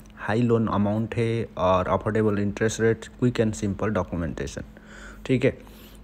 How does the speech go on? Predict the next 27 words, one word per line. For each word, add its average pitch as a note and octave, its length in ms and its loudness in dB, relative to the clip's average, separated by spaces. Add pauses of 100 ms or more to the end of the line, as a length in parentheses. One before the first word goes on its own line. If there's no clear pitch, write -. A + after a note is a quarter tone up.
तो A#2+ 60 4
ये B2+ 140 8
सब C#3+ 240 6
कुछ - 200 2 (180)
यहाँ B2 140 4
पर A#2 140 6
उन्होंने A#2 340 4
लिखा A2 300 2
है, C3 280 0
लेकिन A2 300 -2
उतना C#3 340 2
सिंपल A#2+ 400 2
तो B2 140 -2
नहीं A2+ 200 2
होने G#2 200 2
वाला G2+ 240 0
है, C#3 80 -4
क्योंकि B2+ 680 0
जो B2 160 4
भी C#3+ 120 4
कंपनी C3 380 2
में C3 120 4
आप A2+ 220 2
काम A#2 280 2
करते A2 320 0
हो, A#2+ 160 0
उसमें A#2 420 -2